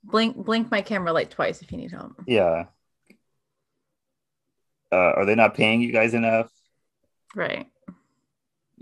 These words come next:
Speaker 2: You can unionize.
Speaker 1: You could.
Speaker 2: I'm all for unions.
Speaker 1: Yes, unions are great.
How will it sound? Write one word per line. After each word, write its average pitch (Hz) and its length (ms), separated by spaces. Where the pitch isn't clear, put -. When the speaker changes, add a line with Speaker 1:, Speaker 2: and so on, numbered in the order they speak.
Speaker 2:
You 110 200
can 110 200
unionize. 80 880
Speaker 1:
You 220 160
could. 220 360
Speaker 2:
I'm 117 180
all 107 300
for 101 300
unions. 82 720
Speaker 1:
Yes, - 400
unions 208 460
are 190 80
great. - 400